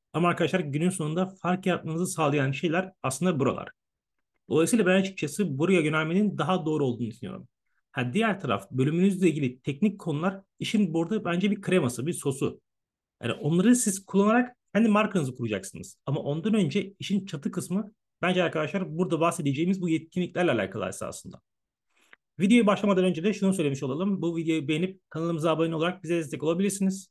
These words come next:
Çünkü bu sayede açıkçası daha fazla insana ulaşıyoruz ve bu da bizi daha fazla, daha farklı içerikler geliştirme anlamında motive ediyor. Ne yalan söyleyeyim. Şimdi bunu söyledikten sonra videomuza başlayabiliriz.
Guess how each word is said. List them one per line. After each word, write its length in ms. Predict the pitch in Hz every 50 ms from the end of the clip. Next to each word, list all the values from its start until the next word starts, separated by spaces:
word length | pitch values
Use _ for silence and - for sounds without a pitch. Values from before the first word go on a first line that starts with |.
| _ _
Çünkü 300 | - 185 180 - 165 170
bu 60 | 170
sayede 300 | - - 151 147 151 165
açıkçası 500 | 156 - - - - - 143 - 202 151
daha 220 | 170 170 175 170 -
fazla 200 | 156 143 135 127
insana 240 | 123 123 147 127
ulaşıyoruz 560 | 123 123 123 127 - 139 151 180 180 - - 143
ve 160 | 147 147 156
bu 80 | 165
da 120 | 165 170 160
bizi 260 | 147 147 180 185 - - - _ _ _ - 131
daha 260 | 147 165 185 185 185
fazla, 400 | 175 156 139 135 147 160 143 135
daha 220 | 151 170 180 -
farklı 260 | - 175 160 - - 170
içerikler 360 | - - 170 165 - 180 175
geliştirme 440 | 160 143 156 156 143 - 170 175 170
anlamında 420 | 156 135 135 131 135 143 190 190
motive 380 | 185 147 156 147 - 165 170 156
ediyor. 300 | 127 120 117 104 120 139
Ne 40 |
yalan 220 | 139 131 123 107 117
söyleyeyim. 360 | - - 123 147 185 190 190 - - _ _ _ _ _ _ _ _
Şimdi 180 | - 160 165 175
bunu 140 | 196 208
söyledikten 300 | 190 208 190 - 185 185
sonra 360 | 147 151 175 175 196 190 - -
videomuza 380 | 165 190 156 156 139 143 175 185
başlayabiliriz. 720 | 185 165 - - 180 180 170 151 143 185 190 - - _